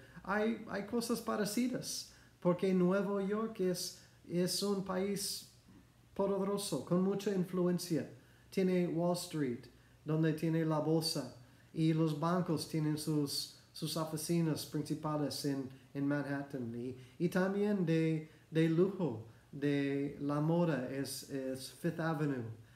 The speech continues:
el Quinto Avenue, y, um, hay mucha riqueza,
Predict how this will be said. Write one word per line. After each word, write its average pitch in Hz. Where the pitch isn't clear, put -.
el 135
Quinto 156
Avenue, 135
y, 135
um, 131
hay 156
mucha 170
riqueza, 160